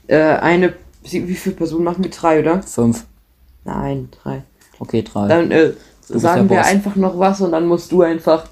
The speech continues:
Speaker 1: oder ich, äh, mit Stimmenverzerrern, aber so ein bisschen.
Speaker 2: Das ist unnormal krass.
Speaker 1: Also, diese Website. Du kannst den Website ja auch dann auf deinem YouTube-Kanal hochladen.
Speaker 2: Nein, danke.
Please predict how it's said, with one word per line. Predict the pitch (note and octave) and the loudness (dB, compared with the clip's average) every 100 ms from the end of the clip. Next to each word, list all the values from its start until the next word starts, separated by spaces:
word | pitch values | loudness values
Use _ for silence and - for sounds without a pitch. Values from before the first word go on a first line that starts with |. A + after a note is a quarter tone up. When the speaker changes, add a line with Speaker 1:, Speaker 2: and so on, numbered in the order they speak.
| _ | _
Speaker 1:
oder | - D3 A#2+ | -6 -2 2
ich, | D#3 E3 - | 2 2 -2
äh, | |
mit | E3 D#3 | -2 -2
Stimmenverzerrern, | E3 E3+ E3 D#3+ E3 D3+ D3+ | -2 0 -2 -4 -2 -2 -2
aber | C#3+ | -2
so | C#3+ | -4
ein | |
bisschen. | C#3+ C3+ C#3 C#3+ - | -4 -4 -4 -6 0
Speaker 2:
Das | D#3 C#3 C#3 | 0 2 0
ist | C3+ C3 | 0 0
unnormal | C#3 C3 C3+ C3 C3 C3 C3 B2+ | 0 2 4 4 6 4 4 -2
krass. | - C3+ C3+ C3+ B2+ A#2 A2+ - - _ - - - - - | -8 0 4 6 6 2 -6 -18 -20 _ -20 -20 -20 -16 -4
Speaker 1:
Also, | A2+ - D#3 D3+ C#3 - - - - | -2 0 2 4 4 2 -18 -20 -6
diese | F#3+ G#3+ F3 D#3+ D#3+ C#3+ - _ - - - _ _ _ _ | 2 4 6 4 2 -4 -18 _ -20 -20 -20 _ _ _ _
Website. | D3+ D3+ D3+ D3 D3 C#3+ - - _ _ _ _ - - _ _ _ _ _ _ _ _ _ - - - _ _ - - - - | 0 0 0 0 0 0 -4 -14 _ _ _ _ -20 -20 _ _ _ _ _ _ _ _ _ -20 -20 -20 _ _ -20 -20 -20 -6
Du | |
kannst | F#3 - | -4 -4
den | D#3+ | 0
Website | D#3 F3 E3+ D#3 | 2 2 -2 -4
ja | D3 | -4
auch | D3 | -2
dann | D#3+ | -2
auf | D3+ D3 | -2 0
deinem | D3 D3+ D3+ | 0 0 -2
YouTube-Kanal | F#3+ - - C#3+ D3 | -2 -4 -6 -4 -2
hochladen. | D#3 E3 D#3 D#3 | -2 -2 -4 -4
Speaker 2:
Nein, | A#2+ A2 A2 | -4 -4 -2
danke. | A2 A#2 C3 | -2 0 -2